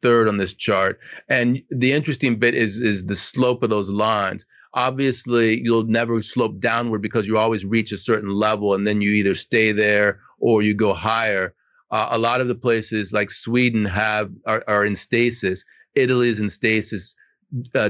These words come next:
Germany's largely in stasis. Uh, the United States and Brazil are rising rapidly. So their rates of inf-,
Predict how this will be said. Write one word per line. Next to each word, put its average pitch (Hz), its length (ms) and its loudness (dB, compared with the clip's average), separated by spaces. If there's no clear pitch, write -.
Germany's 127 500 0
largely 113 560 0
in 101 80 -2
stasis. 104 580 -2
Uh, 107 280 2
the 113 180 0
United 117 380 0
States 113 480 0
and 101 380 -2
Brazil 104 580 0
are 101 160 0
rising 101 580 -2
rapidly. 95 520 -4
So 110 140 -6
their 110 180 2
rates 117 420 0
of 110 80 -2
inf-, 104 220 -6